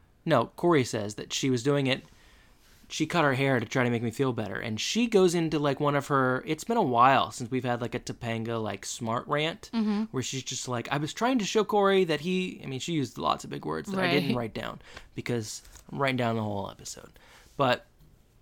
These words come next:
Speaker 1: she explains that she did this to make Corey see that beauty is only skin deep and none of it matters. And, uh,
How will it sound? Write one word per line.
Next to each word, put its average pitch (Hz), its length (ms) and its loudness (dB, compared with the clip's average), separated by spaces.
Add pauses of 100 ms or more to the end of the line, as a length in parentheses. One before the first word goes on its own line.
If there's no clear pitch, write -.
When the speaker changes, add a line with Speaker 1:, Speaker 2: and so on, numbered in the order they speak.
(380)
Speaker 1:
she 143 460 -4
explains 143 720 0
that 127 280 -2
she 135 840 -2
did 139 240 2
this 139 240 0
to 139 120 -6
make 131 300 -4
Corey 135 440 0
see 139 500 0
that 135 340 -6
beauty 131 400 2
is 127 100 0
only 131 240 -2
skin 131 360 -4
deep 170 260 -2
and 117 120 -2
none 117 140 -2
of 123 120 -2
it - 80 -6
matters. 160 680 -6 (840)
And, 131 760 0 (840)
uh, 123 680 -6